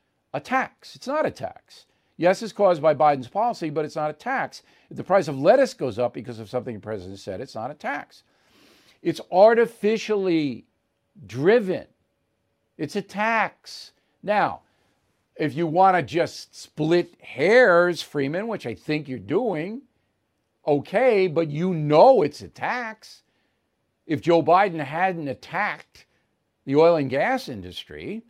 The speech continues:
the gas prices wouldn't be going up. They're going up so that those corporations can stockpile cash 'cause they know that cars are gonna be outlawed, gas-driven car and everything else. So they're stockpiling.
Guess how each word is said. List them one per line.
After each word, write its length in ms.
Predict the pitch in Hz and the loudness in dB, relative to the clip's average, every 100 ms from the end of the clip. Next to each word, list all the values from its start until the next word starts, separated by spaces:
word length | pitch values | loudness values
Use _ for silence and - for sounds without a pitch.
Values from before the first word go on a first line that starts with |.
| _ _ - | _ _ -14
the 80 | |
gas 300 | 165 202 202 | -6 -2 -2
prices 420 | - 175 175 185 190 | -4 -6 -6 -8 -6
wouldn't 240 | 180 190 | -4 -4
be 80 | 196 | -4
going 280 | 208 214 269 | -4 -4 -4
up. 300 | 294 - _ _ _ _ _ _ _ _ _ _ | -6 -10 _ _ _ _ _ _ _ _ _ _
They're 120 | - 156 | -6 -2
going 340 | 175 233 185 | 0 0 2
up 240 | 247 262 | 0 0
so 200 | - 180 165 | -4 -6 -6
that 140 | 156 | -4
those 300 | 170 175 165 _ _ _ | -4 -4 -6 _ _ _
corporations 720 | - 180 170 160 190 185 180 | -4 -2 -2 -2 -2 -6 -12
can 140 | 180 | -12
stockpile 920 | 160 - 156 131 - 98 92 76 117 | -12 -8 -6 -6 -8 -12 -12 -8 -10
cash 600 | 165 214 277 269 165 - _ _ - | -10 -14 -12 -12 -14 -20 _ _ -6
'cause 180 | 180 | -6
they 140 | 185 165 | -4 -4
know 500 | 139 131 147 220 254 _ _ _ _ _ _ _ _ | -2 0 0 -2 -6 _ _ _ _ _ _ _ _
that 340 | 123 147 139 | 2 4 4
cars 460 | - 107 123 160 165 | 0 0 2 2 -2
are 60 | |
gonna 140 | 185 190 | -4 -2
be 140 | 185 | 0
outlawed, 580 | 185 208 190 202 220 196 | 0 -2 0 0 2 -2
gas-driven 520 | 139 139 151 185 185 | -4 -8 -8 -10 -10
car 220 | 180 196 | -4 -4
and 100 | 214 | -4
everything 260 | 220 226 247 | -6 -8 -8
else. 400 | 320 339 - - _ _ | -10 -12 -18 -20 _ _
So 120 | 220 | -6
they're 100 | 254 | -6
stockpiling. 800 | 240 - 226 269 - 139 85 | -6 -6 -8 -8 -8 -8 -8